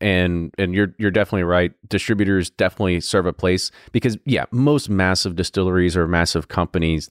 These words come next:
they don't wanna take on that level of, of commitment. And so they definitely have that versus somebody that's like us or a barrel or a Nashville Barrel Company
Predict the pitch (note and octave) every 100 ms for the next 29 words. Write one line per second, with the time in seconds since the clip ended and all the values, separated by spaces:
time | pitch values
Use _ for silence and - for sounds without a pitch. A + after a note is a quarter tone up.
0 | - F#2 D2+ F#2+ F2 - F2+ E2 D#2+ D#2
1 | _ - E2 E2+ E2 D#2 D2 - _ _
2 | F2+ D#2+ F#2 F2+ D#2+ D#2 D#2+ - D#2+ -
3 | F2 G2 - E2 - - - F#2+ - E2
4 | - - G#2+ - A2+ A#2 A2+ F#2+ F#2+ E2+
5 | D#2 - _ - G#2+ A2 A2 A#2+ A2 G#2
6 | - A2 F#2+ F2+ E2+ - - - - F2+
7 | - F2 - A2+ F2 - - - G2 D#2+
8 | E2+ F2+ E2+ E2 D#2 F2+ F#2+ F2+ A2 -
9 | F2 E2 D#2 - F2 - E2 D#2+